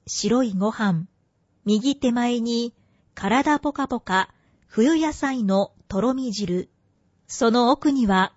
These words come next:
紙パックの牛乳。そして中央には和の香りを楽しむ綾部茶の唐揚げが配膳されています。二枚目は教室で給食を食べている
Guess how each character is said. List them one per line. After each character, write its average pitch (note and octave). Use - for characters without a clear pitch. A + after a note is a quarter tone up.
紙 A#3
パ D4+
ッ D4
ク B3
の G#3
牛 F#3
乳。 F#3
そ A3
し -
て A3
中 D4
央 D#4+
に D4
は F#3
和 B3+
の D#4+
香 G3
り B3+
を B3+
楽 A3
し G#3+
む G3
綾 B3
部 F4
茶 D4+
の C#4+
唐 G3+
揚 B3
げ B3+
が A#3
配 A#3+
膳 B3+
さ G#3+
れ G#3+
て G#3+
い G3+
ま F3+
す。 -
二 G#3+
枚 B3+
目 B3+
は A3
教 B3
室 -
で A#3+
給 D#4
食 D#4+
を D#4
食 D#4
べ D4+
て C4
い A#3
る G#3+